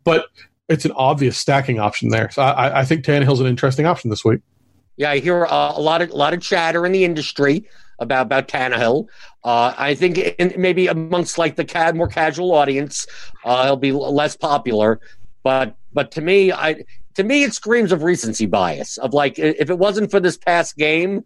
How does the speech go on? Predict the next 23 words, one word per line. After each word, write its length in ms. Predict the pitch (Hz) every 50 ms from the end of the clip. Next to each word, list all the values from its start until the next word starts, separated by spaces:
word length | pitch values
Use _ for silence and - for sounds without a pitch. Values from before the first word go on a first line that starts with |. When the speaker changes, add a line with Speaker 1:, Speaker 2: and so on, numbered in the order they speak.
| _ - - - - - -
Speaker 2:
like, 180 | 131 143 135 156
if 100 | 170 -
Tannehill 460 | - 240 240 254 247 233 220 190 -
put 140 | - 214 214
up 160 | 202 - -
a, 120 | - 170 160 -
a, 80 | 170 165
the 140 | 160 170
normal 380 | 175 180 185 196 208 202 202 185
Tannehill 520 | 131 - 185 185 190 185 156 160 156 131
game, 280 | 131 139 131 131 135 131 - - _ 160
hundred 320 | 175 190 185 202 185 151
sixty-three 540 | - 202 180 - - 190 143 175 185 185 180
yards, 420 | 175 175 170 170 175 165 139 - _ _ _
maybe 200 | - 214 240 277
he 40 | 262
gets 220 | 202 240 233 - 202
a 40 |
touchdown 500 | 165 - 202 202 - - - 170 156 156
but 100 | 156 143
has 160 | 156 147 - -
three 200 | 165 175 175 170
interceptions, 720 | 165 156 147 - 170 165 156 - 196 202 208 190 -